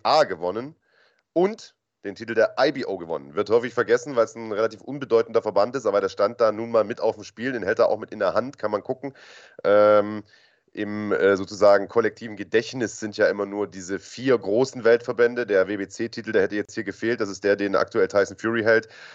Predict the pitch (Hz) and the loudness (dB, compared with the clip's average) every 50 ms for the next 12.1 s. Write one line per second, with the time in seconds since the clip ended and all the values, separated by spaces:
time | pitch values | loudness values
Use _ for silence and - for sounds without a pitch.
0 | - - _ - 90 95 95 95 92 95 90 107 - - 110 - 110 98 95 98 | -20 -16 _ 0 4 6 6 6 6 4 0 0 -2 -4 -2 -2 -2 -4 -4 0
1 | 104 127 143 165 185 165 - - 156 170 - - 170 170 170 170 165 - 120 117 | 0 0 0 0 -4 -8 -10 -12 -12 -10 -2 2 4 4 4 4 2 -2 -6 -4
2 | 107 107 101 117 135 147 143 139 135 131 131 127 - - 143 147 143 123 113 101 | -4 0 0 0 0 2 2 2 4 4 2 0 0 -8 -8 -8 0 0 0 0
3 | 95 110 107 104 - 90 101 104 101 - - - - 69 90 87 - - 156 151 | 2 0 0 0 0 2 0 0 -2 -4 -10 -18 -14 -14 -14 -14 -12 -14 -14 -10
4 | - - - - 117 135 143 143 127 135 123 110 113 131 135 - 139 120 135 123 | -10 -12 -10 -8 -10 -6 -6 -2 0 0 0 0 -2 -4 -4 -4 -6 -8 -8 -8
5 | - - 127 131 135 113 127 127 127 - 135 107 120 123 127 131 - _ - - | -6 -6 -2 -2 2 4 4 2 2 -2 0 2 2 2 2 -2 -10 _ -20 -20
6 | - - _ _ 95 92 98 101 110 110 107 101 98 98 110 107 98 98 95 - | -20 -20 _ _ -4 -4 -4 -2 -2 -4 -4 -6 -10 -2 -2 2 2 2 0 0
7 | 120 123 - 131 120 113 123 - _ _ - - - - - - 95 101 101 107 | -10 -4 -4 -4 -4 -4 -10 -12 _ _ -20 -20 -20 -20 -8 -2 -2 0 2 2
8 | 104 101 120 98 95 127 135 127 123 120 120 - - 120 127 123 101 101 95 101 | 2 2 2 2 2 4 4 4 2 2 -2 -10 -10 -8 -2 2 2 2 4 4
9 | 95 87 76 76 85 76 - 107 92 107 95 - 101 107 110 110 113 110 - - | 4 4 2 2 -2 -6 -16 -14 -10 -10 -8 -6 -4 -2 -2 -2 -4 -4 -10 -20
10 | _ _ _ - - - 135 - - - - 123 110 - 120 117 120 - 120 - | _ _ _ -12 -8 -8 -8 -8 -8 -10 -10 -10 -2 0 0 0 0 -2 -8 -4
11 | - 104 110 127 131 117 113 104 - 104 95 101 113 120 123 120 110 - 123 117 | 0 0 0 0 2 2 0 2 2 2 2 4 2 2 2 -2 -2 0 0 0
12 | 113 117 | 0 0